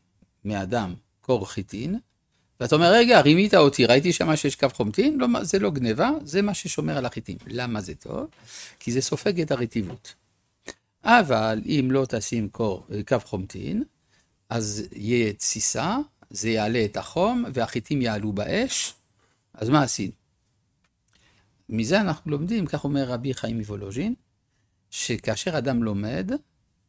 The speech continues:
צריך שיהיה קצת לימוד של יראת שמיים שמתלווה ללימוד. כמה זמן? אחד למאה שמונים. כלומר, אם אתה לומד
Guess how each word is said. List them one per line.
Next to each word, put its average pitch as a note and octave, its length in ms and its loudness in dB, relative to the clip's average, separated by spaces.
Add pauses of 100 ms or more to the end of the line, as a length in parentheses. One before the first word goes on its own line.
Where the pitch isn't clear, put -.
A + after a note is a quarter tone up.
(220)
צריך F3 400 0
שיהיה C#3 500 0
קצת - 540 -4
לימוד D3+ 400 0
של A#2+ 160 -4
יראת A#2 240 -2
שמיים A2 540 -2 (160)
שמתלווה B2+ 600 -2
ללימוד. A2 440 -2 (1160)
כמה D#3+ 260 4
זמן? A2+ 380 -2 (600)
אחד G3 260 -4
למאה C#3 300 0
שמונים. G#2+ 400 -4
כלומר, C3 260 -2
אם F3+ 160 0
אתה D#3 160 -2
לומד B2 380 -2